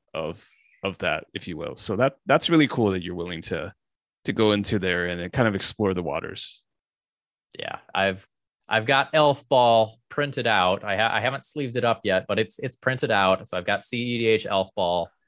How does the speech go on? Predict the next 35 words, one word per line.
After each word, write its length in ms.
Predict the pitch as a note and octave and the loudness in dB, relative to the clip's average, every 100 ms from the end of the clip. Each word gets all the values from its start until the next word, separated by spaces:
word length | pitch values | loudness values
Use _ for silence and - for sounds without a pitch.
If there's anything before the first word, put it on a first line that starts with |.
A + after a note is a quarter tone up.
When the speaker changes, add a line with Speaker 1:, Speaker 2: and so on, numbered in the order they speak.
| - | -6
Speaker 2:
uh, 200 | F#2 F2 | -4 -2
ready 240 | F#2 G2 F#2 | 0 0 0
to 80 | |
go. 360 | F2 E2+ E2+ - _ _ _ - | -2 0 -2 -4 _ _ _ -6
I'm 120 | G#2+ | 0
gonna 160 | F3+ C4+ | 2 2
need 140 | C4+ | 2
to 60 | F#3 | 4
goldfish 500 | F#3 F#3+ G#3 A3 G#3+ | 4 2 4 2 4
that 180 | G#3 | 2
a 40 | G3+ | 2
bit 240 | G#3+ - | 0 -2
to 80 | C3+ | -6
figure 260 | E3+ F3 F3 | -4 0 2
it 100 | C#3+ | 4
out, 280 | F3 - _ _ _ _ | 4 2 _ _ _ _
because 180 | B2+ | -16
it 80 | - | -8
turns 240 | - A#3 A3 | -4 0 4
out 200 | A3 E3 | 4 4
when 100 | D#3+ | -2
you 80 | |
have 160 | D#3 D#3+ | 2 2
a 60 | B2 | 2
hundred 320 | F3 G3 F#3+ _ - | 0 -4 -10 _ 0
card 280 | F3+ F#3 D3+ | 2 2 0
singleton 540 | - F3 G#3+ G#3+ G3+ | -6 -2 -2 -2 -2
deck, 280 | G#3+ G#3+ G#3+ | 2 2 0
you 240 | C#3 D#3 G3+ - | -12 -10 -8 -2
can 180 | D4 F#3 | -2 4
jam 280 | G#3 G#3 | 4 6
a 60 | F3 | 2
whole 340 | - A3 B3 | 2 4 4
lot 180 | G#3 | 4
of 60 | F#3+ | 2